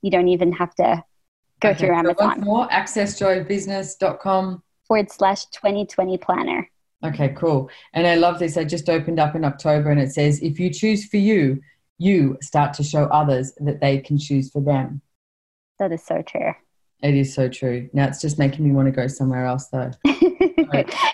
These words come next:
Speaker 1: You're gonna give away the whole, the whole deal. <laughs>
Speaker 2: No. And it's like, well, November, I love it. What if you did business for the fun of it?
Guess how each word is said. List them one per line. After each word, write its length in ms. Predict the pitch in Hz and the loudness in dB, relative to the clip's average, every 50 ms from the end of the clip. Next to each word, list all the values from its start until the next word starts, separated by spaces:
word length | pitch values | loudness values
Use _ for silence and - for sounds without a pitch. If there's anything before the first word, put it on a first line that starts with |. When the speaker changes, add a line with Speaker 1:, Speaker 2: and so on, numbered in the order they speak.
| - - | 2 0
Speaker 1:
You're 160 | 494 349 269 | 2 2 2
gonna 200 | - 339 311 330 | 2 2 2 2
give 220 | 311 330 330 302 | 2 2 2 2
away 320 | 294 302 302 294 285 277 285 | 4 4 4 4 4 4 2
the 160 | 269 254 269 | 2 2 0
whole, 500 | 269 - - 277 277 277 269 269 262 262 - | 2 2 2 4 4 4 4 2 2 2 2
the 100 | 262 277 | 0 2
whole 300 | 311 - 277 269 277 302 | 4 4 4 4 2 2
deal. 640 | 247 220 269 285 311 320 311 269 220 - - - 359 | 0 -2 -2 0 2 2 4 4 4 4 4 4 2
<laughs> 80 | 277 190 | 2 0
Speaker 2:
No. 1500 | 190 185 175 170 165 160 156 156 156 156 151 151 151 151 151 156 - 151 151 151 151 151 151 151 151 147 147 151 156 156 156 - - | 0 0 0 2 2 2 2 2 2 2 2 2 2 2 2 2 2 2 2 2 2 2 0 0 0 2 2 0 0 -2 -4 -6 -4
And 200 | - 175 175 165 | -2 -2 -2 -2
it's 120 | 165 - - | -2 0 0
like, 300 | 175 165 165 165 - - - - - - _ _ _ _ _ _ _ _ _ _ _ _ _ | 2 2 2 0 -2 -6 -14 -18 -20 -20 _ _ _ _ _ _ _ _ _ _ _ _ _
well, 300 | - 240 269 294 302 277 | 2 4 4 4 2 2
November, 460 | 220 202 196 185 220 247 269 240 190 | 2 0 2 2 2 2 4 4 4
I 140 | 151 139 143 | 4 4 4
love 220 | 156 175 214 202 | 4 2 2 2
it. 140 | 165 - - | 0 0 0
What 140 | 156 165 196 | 0 0 0
if 100 | 208 - | 0 -2
you 80 | 214 | -4
did 220 | 202 208 202 - - | -2 -2 -4 -2 -2
business 320 | 185 185 185 185 175 151 | -4 -4 -2 -4 -6 -4
for 100 | - 180 | -4 -4
the 100 | 165 156 | -4 -4
fun 220 | 147 - 160 160 170 | -2 -2 -2 -2 -2
of 140 | 165 147 | 0 -2
it? 200 | 143 - - - | -2 -2 -4 -8